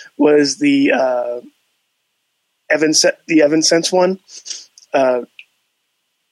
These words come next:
and he just sang the All-Star lyrics, which fits perfectly into the one, into that song.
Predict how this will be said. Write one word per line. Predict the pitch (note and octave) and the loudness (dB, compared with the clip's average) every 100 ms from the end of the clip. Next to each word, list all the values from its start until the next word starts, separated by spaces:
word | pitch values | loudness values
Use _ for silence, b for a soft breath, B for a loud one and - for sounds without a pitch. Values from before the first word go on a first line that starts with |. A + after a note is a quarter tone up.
| - | -4
and | D#3+ C#3 | -2 0
he | E3 | 0
just | D#3 D#3+ - | 0 0 0
sang | D#3 D3+ D3 - _ | 2 2 0 -4 _
the | D#3+ | 2
All-Star | D3+ E3 - C#3 | 2 2 0 0
lyrics, | B2 - - - - - _ _ _ _ _ | 0 -4 -4 -6 -6 -8 _ _ _ _ _
which | A#3+ - - - - _ | -2 -2 -6 -8 -16 _
fits | - - F3+ D3+ - | -10 -4 -2 -2 -4
perfectly | - F3+ F3 E3 D#3 C#3+ - | -4 -2 0 0 0 0 0
into | E3+ D#3+ C#3+ | -2 -2 -4
the | B2 | -4
one, | A2+ - - B B - | -8 -14 -18 B B -8
into | E3+ D#3 | -2 -2
that | A#2+ | -2
song. | - - | -6 -10